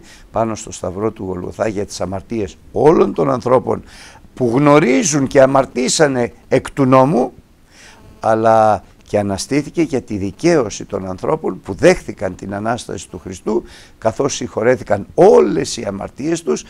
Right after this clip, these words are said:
και τους έδωσε ο Θεός το δικαίωμα να είναι εδώ στη γη βασιλείς και ιερείς του Υψίστου και στην αιώνια ζωή να βασιλεύουν εις τους αιώνες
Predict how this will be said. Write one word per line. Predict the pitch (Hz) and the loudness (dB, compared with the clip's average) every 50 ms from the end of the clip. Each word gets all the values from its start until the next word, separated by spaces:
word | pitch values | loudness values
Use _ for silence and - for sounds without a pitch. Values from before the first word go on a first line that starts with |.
| - - - - - | -20 -20 -20 -18 -12
και | - 101 | -12 -12
τους | - - - - | -12 -12 -8 -4
έδωσε | 120 120 110 110 107 - - | -4 -4 -4 -6 -10 -10 -12
ο | - | -14
Θεός | - - - 110 113 101 95 - - - - - - - | -10 -6 -4 -2 -2 -2 -4 -8 -16 -20 -20 -20 -20 -4
το | - 120 120 | -2 -2 -2
δικαίωμα | 92 113 92 - - 135 139 143 156 175 190 208 226 330 - - _ _ _ - _ - _ | -2 -4 -10 0 4 6 6 6 6 4 2 0 0 0 -8 -18 _ _ _ -20 _ -20 _
να | - 101 107 | -6 -4 -2
είναι | 120 131 131 123 113 104 - | 0 0 0 -2 -4 -6 -6
εδώ | - 104 104 101 147 165 | -10 -12 -6 -4 -4 -4
στη | 151 160 - 127 | -4 -4 -6 -4
γη | 117 131 131 | -2 -2 -2
βασιλείς | 107 107 107 - - - 98 107 120 127 127 | -2 -2 -6 -6 -8 -10 -8 -6 -6 -6 -6
και | - - 113 | -6 -8 -6
ιερείς | 110 107 107 104 104 104 104 104 - | -4 -2 -2 -4 -4 -6 -8 -10 -10
του | - 101 | -12 -12
Υψίστου | 92 - - - 131 131 131 - - 175 - - - - - _ _ _ | -12 -12 -8 -8 -8 -8 -6 -6 -8 -8 -8 -10 -20 -20 -20 _ _ _
και | _ - 95 | _ -16 -16
στην | - - - 95 | -16 -12 -12 -8
αιώνια | 101 110 117 117 110 107 101 | -6 -4 -4 -4 -4 -6 -6
ζωή | 92 82 92 92 110 113 | -8 -8 -6 -6 -6 -6
να | 110 101 | -8 -8
βασιλεύουν | 90 92 87 - - 87 87 101 117 127 - 160 156 - - _ _ | -10 -10 -12 -12 -12 -8 -2 0 0 0 0 -4 -4 -4 -8 _ _
εις | - 95 - | -18 -18 -16
τους | - - - - - | -14 -14 -14 -10 -6
αιώνες | 85 95 101 101 101 104 101 95 - | -4 -2 -2 -2 -4 -6 -10 -12 -16